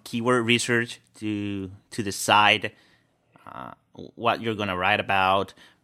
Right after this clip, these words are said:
uh, you know, and making sure that it makes sense to your S E O strategy and your P R strategy?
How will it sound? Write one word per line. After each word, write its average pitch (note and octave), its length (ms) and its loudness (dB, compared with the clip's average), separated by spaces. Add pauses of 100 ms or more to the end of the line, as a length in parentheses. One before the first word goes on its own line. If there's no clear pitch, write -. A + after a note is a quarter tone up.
(140)
uh, - 60 -14 (180)
you G#2+ 80 -8
know, G2 360 -4 (120)
and G2 300 -6 (280)
making A2+ 440 0
sure A2 320 -2
that G#2 160 2
it F#2 200 -6
makes A2 280 -2
sense - 540 -2 (400)
to A#2 100 -4
your G2+ 180 0
S G2+ 220 0
E G2+ 60 0
O G2+ 80 0
strategy G2 440 0
and F#2 100 -4
your F2+ 120 -6
P G#2+ 260 -4
R F2+ 140 2
strategy? G2 560 -8